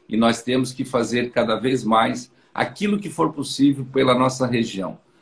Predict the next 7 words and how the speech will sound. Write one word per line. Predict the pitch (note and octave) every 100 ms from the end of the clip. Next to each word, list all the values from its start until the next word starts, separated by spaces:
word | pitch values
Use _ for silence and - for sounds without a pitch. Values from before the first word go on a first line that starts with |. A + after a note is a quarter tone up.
| _
através | - - A#2 A#2+ C3+ C#3
de | A#2
ações | A#2+ A2 - C3+ D#3 C#3
importantes, | C#3 B2+ A#2 - B2+ C#3+ C#3 A2+
de | B2
investimentos | - B2+ - G#2+ B2+ D3 -
importantes, | C3 A#2+ - A2 C3 C3+ -